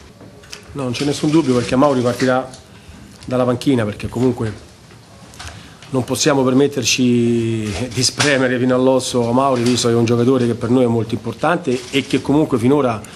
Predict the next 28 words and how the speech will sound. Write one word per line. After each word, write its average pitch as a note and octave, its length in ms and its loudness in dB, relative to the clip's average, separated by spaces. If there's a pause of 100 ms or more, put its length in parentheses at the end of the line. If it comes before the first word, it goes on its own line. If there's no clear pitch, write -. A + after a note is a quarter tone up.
(480)
oltre C#3+ 260 2
ad C3 60 4
aver C3+ 180 4
accelerato B2+ 520 0
i B2 60 2
tempi B2 320 0
per A2+ 140 -2
quello A#2 180 2
che A#2 80 2
riguardava A2+ 680 0
il A2 60 -2
recupero A#2 420 2
del A2+ 120 0
suo B2 140 -2
infortunio, A#2+ 680 0 (540)
ha A2+ 80 -10
speso A#2 340 -2
anche A#2 200 -2
parecchio. G#2+ 340 -4
Siccome A#2 260 -2
noi A#2 240 2
a G#2+ 120 -8 (240)
Mauri C3+ 180 0
ce A2+ 80 0
lo A#2 140 2
vogliamo A#2+ 300 2
conservare A2+ 480 -2
bene A2 400 -2